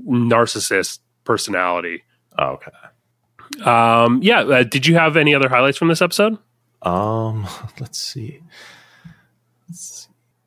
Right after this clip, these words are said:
Speaker 2: One thing I just wanted to comment real quick. Um, I was kind of, like, <laughs> not taken aback, but it was just, like, kind of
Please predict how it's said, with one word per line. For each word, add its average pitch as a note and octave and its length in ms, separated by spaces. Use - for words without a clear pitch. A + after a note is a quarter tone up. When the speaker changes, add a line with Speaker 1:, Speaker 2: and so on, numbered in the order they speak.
Speaker 2:
One C#3 300
thing C#3 180
I G#2+ 60
just G2+ 200
wanted F2+ 220
to D#2 80
comment D#2 460
real A2 160
quick. - 540
Um, E2+ 540
I F#2+ 80
was F#2+ 120
kind B2 280
of, F2 300
like, F2 300
<laughs> - 140
not C3 240
taken A2 280
aback, F2 360
but G2+ 80
it G#2 40
was G#2+ 120
just, A2 140
like, A2 120
kind A2+ 200
of F#2 280